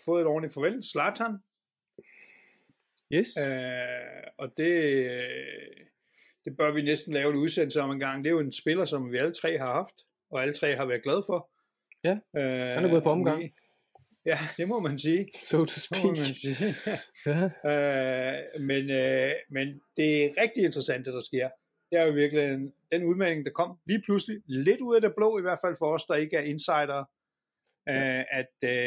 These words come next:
Speaker 1: øh, sportsdirektøren, øh, og, øh, teknisk direktør Maldini, hvad var han?
Speaker 2: Mm.
Speaker 1: Øh,
Speaker 2: Sportsdirektøren,
Speaker 1: men
Speaker 2: det er Frederik Massara, har jeg læst mig
Speaker 1: Ja.
Speaker 2: op på. Det måtte jeg
Speaker 1: Massara
Speaker 2: lige
Speaker 1: og, og, og, men, øh, Maldinis var sådan noget teknisk direktør, eller et
Speaker 2: Ja.
Speaker 1: eller andet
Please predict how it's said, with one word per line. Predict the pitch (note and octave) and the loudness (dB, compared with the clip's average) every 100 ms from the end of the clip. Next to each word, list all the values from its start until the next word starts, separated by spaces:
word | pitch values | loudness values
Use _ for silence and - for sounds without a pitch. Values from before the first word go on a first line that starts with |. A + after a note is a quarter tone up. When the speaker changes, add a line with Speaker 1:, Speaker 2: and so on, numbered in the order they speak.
| A#2+ A#2+ B2 | 0 -2 -4
Speaker 1:
øh, | |
sportsdirektøren, | A2+ - F3 - F#3 D3+ E3+ E3 D#3 D3 _ _ _ - | -6 -4 -4 0 0 2 0 0 -2 -10 _ _ _ -8
øh, | B2+ A#2+ A#2+ - | -4 -2 -4 -4
og, | B2+ A#2 A2 G#2+ - _ _ _ C3+ | -2 0 0 -4 -8 _ _ _ -12
øh, | C3 - - | -12 -8 -4
teknisk | F#3+ G#3+ - - | -2 -2 -6 -2
direktør | G3 E3+ - G#3 | -2 -2 -2 0
Maldini, | F#3+ F#3 G3+ G3+ G#3+ F#3 - - | -2 -2 0 0 0 -4 -10 -8
hvad | E3+ | -4
var | E3+ | -2
han? | D#3 F3+ D3 | -2 -2 -2
Speaker 2:
Mm. | C3+ - _ _ _ _ _ - E3 | -2 -6 _ _ _ _ _ -8 -2
Speaker 1:
Øh, | D#3 D3 C#3+ C#3 C#3 C3+ C3+ | 0 2 0 0 -2 -4 -2
Speaker 2:
Sportsdirektøren, | - G3+ - F3 C3 F3 | 4 4 6 4 6 4
Speaker 1:
men | C#3+ | 4
Speaker 2:
det | |
er | F3 - | 2 4
Frederik | E3+ C#3 C3+ | 4 4 0
Massara, | B2+ B2+ C3+ C#3 - - | -4 0 -2 -2 -10 -2
har | - | 4
jeg | D3 | 6
læst | C#3 C3+ - | 8 4 4
mig | |
Speaker 1:
Ja. | B2+ | 2
Speaker 2:
op | A#2 | 2
på. | - B2+ - _ _ _ _ _ _ _ - | 0 -2 -4 _ _ _ _ _ _ _ -12
Det | D3 | -6
måtte | D#3 - | -4 0
jeg | - | 2
Speaker 1:
Massara | G3+ B3+ B3 | 4 4 6
Speaker 2:
lige | G3 | 6
Speaker 1:
og, | E3+ F3+ | 4 2
og, | F3+ | -2
og, | F3+ E3 | 0 0
men, | D#3+ | -2
øh, | D#3 F3+ E3 | -2 -2 0
Maldinis | D#3+ D#3+ F#3+ G#3+ G3 | 2 2 2 0 2
var | E3 | 0
sådan | C#3+ D#3+ | 0 2
noget | D3 C#3+ | 2 2
teknisk | D#3+ D#3 C#3+ - | -2 -2 -8 -2
direktør, | B2+ A#2 C3+ B2 | -4 0 0 0
eller | A#2+ | 0
et | B2 | 2
Speaker 2:
Ja. | C3 | 2
Speaker 1:
eller | B2 | 2
andet | A2+ A#2 A2+ | -2 -6 -6